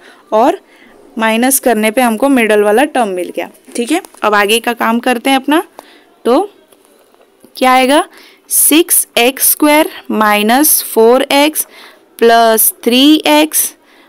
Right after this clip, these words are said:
माइनस टू is equals to zero। अब इसमें से आप लोग क्या कॉमन ले सकते हो, तो देखो पहला हमको क्या दिया है, सिक्स एक्स स्क्वायर माइनस फ़ोर एक्स।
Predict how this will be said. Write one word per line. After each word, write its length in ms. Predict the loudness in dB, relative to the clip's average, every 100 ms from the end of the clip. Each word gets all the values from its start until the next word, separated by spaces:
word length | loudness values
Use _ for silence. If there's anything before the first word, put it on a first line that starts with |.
| _
माइनस 560 | -2 0 0 0 -2 -2
टू 120 | 0 2 2
is 220 | 2 0
equals 420 | -4 -2 0 0
to 120 | 0 0 2
zero। 400 | 0 0 0 -4 -10 _ -20 -20 _ _ _ _ -20 _ _ _ -4
अब 140 | -2 0
इसमें 280 | 0 0 0
से 120 | 0
आप 180 | 0 0
लोग 200 | -2 0
क्या 160 | -2 0
कॉमन 360 | 0 0 0
ले 160 | 0 -2
सकते 340 | -2 -6 -2
हो, 80 | -2
तो 120 | -2
देखो 340 | -2 -4 -6 -10 _ -20 _ -4
पहला 240 | 0 2 2
हमको 300 | 0 0 0
क्या 200 | 0 0
दिया 220 | 0 0
है, 120 | -2 -8 _ _ -20 _ -8
सिक्स 540 | -2 0 0 -2 -6 -2
एक्स 340 | -2 -2 -4
स्क्वायर 440 | -4 -2 0 0 0
माइनस 680 | 0 0 0 -2 -2 -2 -2
फ़ोर 300 | 0 0 0
एक्स। 340 | -4 -8